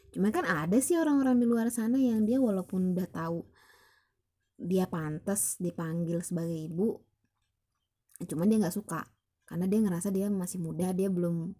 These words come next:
ngerasain jadi seorang ibu. Eh, kayaknya berasa tua lah kalau misalnya dia dipanggil ibu gitu kan. Nah, menurut gue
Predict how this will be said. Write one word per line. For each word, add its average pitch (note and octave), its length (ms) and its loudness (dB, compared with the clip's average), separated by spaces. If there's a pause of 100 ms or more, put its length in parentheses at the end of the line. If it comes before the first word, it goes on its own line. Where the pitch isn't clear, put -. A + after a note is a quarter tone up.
(140)
ngerasain E3 480 -6
jadi D#3+ 160 -6
seorang E3 240 -8
ibu. F#3 400 -4 (1800)
Eh, E3+ 480 -2
kayaknya G#3 320 0
berasa G#3 160 0
tua G3 320 2
lah A3+ 240 -2
kalau F3+ 160 -2
misalnya F3 240 -2
dia D#3+ 160 -6
dipanggil E3 720 -4 (400)
ibu E3 480 -4
gitu - 400 -14
kan. - 240 -14 (400)
Nah, G3 160 -2
menurut F3+ 260 2
gue F#3 120 -2